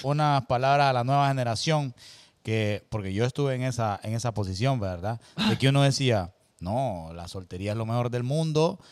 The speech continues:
eh, yo estoy disfrutando mi vida, hago con mi pisto lo que yo quiero, no le tengo que dar a nadie aquí, no le tengo que rendir cuentas a nadie acá,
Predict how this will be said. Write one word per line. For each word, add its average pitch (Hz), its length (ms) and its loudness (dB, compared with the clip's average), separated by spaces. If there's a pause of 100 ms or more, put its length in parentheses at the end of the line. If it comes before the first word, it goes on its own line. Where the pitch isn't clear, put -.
(160)
eh, 113 520 2
yo 107 60 4
estoy 120 160 0
disfrutando 131 460 0
mi 139 140 2
vida, 156 400 4
hago 135 200 2
con 139 260 -2
mi 139 100 -4
pisto 143 320 -2
lo 139 120 0
que 127 100 -6
yo 135 140 -2
quiero, 160 300 4
no 139 120 -2
le 139 60 -6
tengo 143 220 -4
que 127 80 -4
dar 143 160 2
a 135 80 0
nadie 143 300 2
aquí, 170 340 -2
no 160 120 0
le 151 80 -2
tengo 147 140 0
que 139 80 -6
rendir 131 260 -4
cuentas 135 340 -4
a - 40 -4
nadie 139 200 -2
acá, 185 440 2